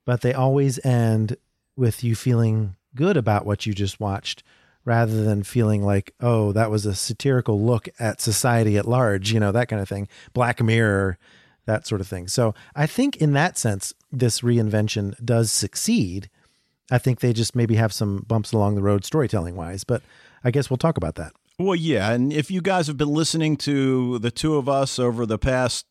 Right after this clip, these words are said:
Speaker 2: uh, eight years almost, you
Speaker 1: <laughs>
Speaker 2: know we generally try to be positive about the shows we're talking about. And there are plenty of good things to say about both episodes.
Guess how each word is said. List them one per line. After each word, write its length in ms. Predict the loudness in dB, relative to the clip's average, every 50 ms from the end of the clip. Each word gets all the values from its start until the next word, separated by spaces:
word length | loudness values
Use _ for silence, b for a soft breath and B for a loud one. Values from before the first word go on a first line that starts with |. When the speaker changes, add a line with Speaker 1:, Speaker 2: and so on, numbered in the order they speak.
| -8 -6
Speaker 2:
uh, 160 | -4 -4 -4 -2
eight 220 | -2 -2 -2 0
years 400 | 0 0 2 2 4 2 2 2
almost, 640 | 2 2 2 2 2 2 2 2 0 0 -4 -6 -8 B B B B B B B 0 2
you 120 | 2 4 4
Speaker 1:
<laughs> 0 |
Speaker 2:
know 220 | 4 4 2 2
we 180 | 2 2 0 0
generally 640 | 0 0 0 2 2 2 2 0 0 0 0 -2
try 300 | -2 -4 -2 0 0 0
to 80 | 0 0
be 100 | -2 -4
positive 800 | -4 -6 -6 -2 0 2 2 2 2 2 2 2 4 2 2 0 -2 -8
about 300 | -6 -4 -2 -2 -2 -4
the 80 | -6
shows 320 | -6 -2 0 0 0 0 -2
we're 80 | -4
talking 480 | -8 -4 -2 0 0 0 0 -2 -2 -2
about. 260 | 0 0 0 0 0 0
And 240 | -2 -2 -2 -2 -2
there 200 | -2 -2 0 0
are 160 | 0 0 0
plenty 540 | 0 0 -2 0 0 0 0 2 2 2 2
of 140 | 0 0 0
good 200 | -2 -2 -2 -2
things 480 | -2 -2 0 0 2 0 0 -2 -4 _ _ -8
to 100 | -6 -4
say 240 | -2 0 0 0
about 240 | 0 0 0 -2 0
both 240 | 0 0 0 0 2
episodes. 640 | 0 0 0 -2 -4 -2 0 0 0 -2 -4 -8 -14